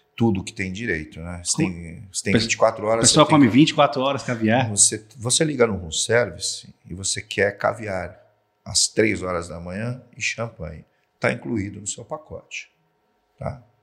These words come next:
Speaker 1: Você paga e você tem o serviço.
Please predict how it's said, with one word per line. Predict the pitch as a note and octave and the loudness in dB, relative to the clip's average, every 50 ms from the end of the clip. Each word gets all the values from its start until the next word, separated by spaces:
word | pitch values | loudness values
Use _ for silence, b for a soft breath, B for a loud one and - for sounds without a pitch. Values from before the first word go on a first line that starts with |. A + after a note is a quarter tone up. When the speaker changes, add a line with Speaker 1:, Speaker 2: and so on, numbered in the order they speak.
| _ _ | _ _
Speaker 1:
Você | F2 - - A#2 A2 | -2 0 0 0 -2
paga | - - _ F2+ D2+ - F2+ G2 A2+ C3 D#3 G#3+ - - _ _ _ _ _ _ _ _ _ _ _ _ | -4 0 _ 4 4 4 2 -2 -6 -10 -12 -14 -16 -20 _ _ _ _ _ _ _ _ _ _ _ _
e | - | -6
você | B2+ G#2 F#2+ - - | -2 -2 -2 -2 -2
tem | A2 - - - F#2 G2+ | -6 -8 -10 -8 -8 -8
o | G2+ | -10
serviço. | G2+ - C3 C3 A#2+ G#2+ - - - - - - _ | -12 -14 -14 -16 -18 -18 -18 -18 -18 -20 -20 -20 _